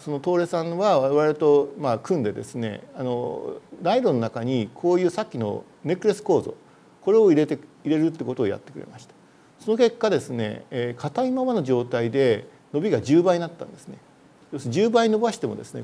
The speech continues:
壊れないっていう材料ができたわけです。で、そうすると何が嬉しいかってことですけども、えーっと、このナイロンのですね、板を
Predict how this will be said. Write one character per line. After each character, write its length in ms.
壊 140
れ 80
な 100
い 40
っ 20
て 220
い 20
う 60
材 220
料 180
が 100
で 100
き 60
た 100
わ 80
け 60
で 100
す。 160
で、 80
そ 80
う 40
す 60
る 60
と 60
何 80
が 80
嬉 200
し 120
い 40
か 160
っ 40
て 160
こ 100
と 80
で 100
す 80
け 120
ど 100
も、 340
え 180
ー 40
っ 20
と、 160
こ 140
の 60
ナ 180
イ 40
ロ 140
ン 60
の 100
で 80
す 100
ね、 120
板 260
を 420